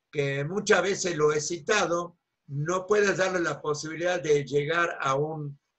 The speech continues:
a, a, a un estímulo, a, a la finalización de un movimiento que, que te puede, de-, dejándote fuerte al arco, te puede amarrar un gol, ¿sí? Entonces no tenés una calma, porque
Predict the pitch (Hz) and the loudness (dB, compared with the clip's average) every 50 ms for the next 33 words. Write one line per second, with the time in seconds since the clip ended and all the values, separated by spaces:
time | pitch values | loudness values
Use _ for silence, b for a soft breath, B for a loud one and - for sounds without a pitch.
0 | _ _ _ _ _ _ 120 120 120 120 123 - - - 139 143 143 - 160 165 | _ _ _ _ _ _ -4 -2 -2 -2 -4 -6 -4 -2 -2 -2 -2 -2 -2 -2
1 | 170 170 175 170 165 170 190 185 185 180 180 175 170 165 160 160 - - 151 143 | 0 0 0 -2 -2 -2 -2 -2 -2 0 2 2 2 2 2 0 -2 0 0 0
2 | 143 - 151 151 147 143 139 139 - 180 175 175 175 175 170 - - 185 - - | 0 0 0 0 0 0 0 -2 -2 -4 -2 0 0 -2 -2 -2 -4 -6 -6 -4
3 | - 202 208 208 196 170 165 170 185 185 185 175 175 175 175 185 196 202 196 175 | -2 -2 -2 -2 -2 -4 -4 -4 -6 -6 -6 -4 -2 0 0 0 -2 -2 -4 -4
4 | 143 - 185 180 185 180 180 - _ _ _ _ _ _ _ _ _ _ _ _ | -4 -2 -2 -2 -2 -2 -6 -14 _ _ _ _ _ _ _ _ _ _ _ _
5 | _ - 147 143 139 139 139 135 135 135 131 135 151 147 143 151 147 147 - 175 | _ 0 4 4 4 4 4 2 0 -2 -2 0 0 2 2 2 2 2 2 2
6 | 175 175 170 165 160 151 151 156 160 - - _ _ _ - 143 143 165 - 185 | 2 4 2 2 2 0 0 -2 -4 -6 -10 _ _ _ -4 0 0 2 4 2
7 | 190 190 185 190 185 180 156 143 - 175 180 - - 170 156 160 180 196 196 190 | 2 2 0 -2 -4 -4 -6 -4 -4 -6 -6 -4 -2 0 0 2 2 2 0 0
8 | - 180 - 143 143 135 - 165 165 165 160 156 147 147 147 151 170 165 160 156 | -2 -6 -4 -4 -4 -4 -4 -4 -2 -2 -2 0 0 0 0 0 0 -2 -4 -2
9 | 160 214 214 196 143 143 - - 160 165 165 160 - _ _ _ _ _ _ _ | 2 2 4 4 2 0 -4 -6 -6 -6 -8 -10 -14 _ _ _ _ _ _ _
10 | _ _ _ - 147 147 143 185 175 - - 170 156 156 175 175 - 175 175 175 | _ _ _ -6 -6 -2 -2 -2 -2 0 -2 -2 -2 -4 -6 -4 -2 -2 -2 -2
11 | 180 175 175 - 156 147 143 139 - - 202 185 143 123 120 117 113 120 127 123 | -2 -4 -6 -6 -6 -6 -6 -2 2 2 2 2 2 -2 -4 -8 -8 -8 -10 -10
12 | 113 - 131 127 127 120 120 | -6 -6 -6 -6 -6 -8 -10